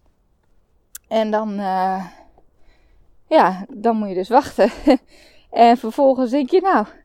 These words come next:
dan gaan we er, eh, weer voor." Maar ja, als het universum, eh, of als het moment niet daar is. En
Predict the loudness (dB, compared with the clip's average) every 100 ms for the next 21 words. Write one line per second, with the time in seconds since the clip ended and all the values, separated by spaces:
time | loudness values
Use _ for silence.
0 | _ _ _ _ _ -6 -4 0 0 0
1 | -2 -2 -2 0 0 -2 -10 _ _ _
2 | _ _ _ _ _ -8 -6 -2 0 0
3 | -4 -8 _ _ _ -20 -18 -12 -6 -2
4 | 2 0 -2 -10 -6 -6 -6 -6 -4 -2
5 | -2 -4 -4 -4 -2 -2 -2 -4 -2 -2
6 | -4 -4 -4 -2 -4 -6 -4 -2 -2 -4
7 | -8 -8